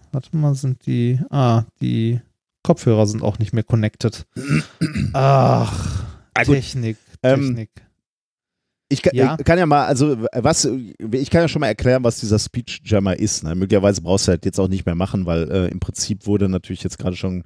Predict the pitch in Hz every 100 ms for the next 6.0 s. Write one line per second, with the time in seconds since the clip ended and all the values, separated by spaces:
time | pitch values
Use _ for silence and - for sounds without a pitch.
0 | _ _ _ - 101 120 110 107 127 135
1 | 131 147 123 131 160 143 135 123 123 127
2 | 131 127 120 117 113 113 120 123 123 -
3 | 113 120 131 110 113 113 110 107 - 107
4 | 104 107 101 104 101 120 143 107 156 143
5 | 120 98 117 120 110 120 123 107 110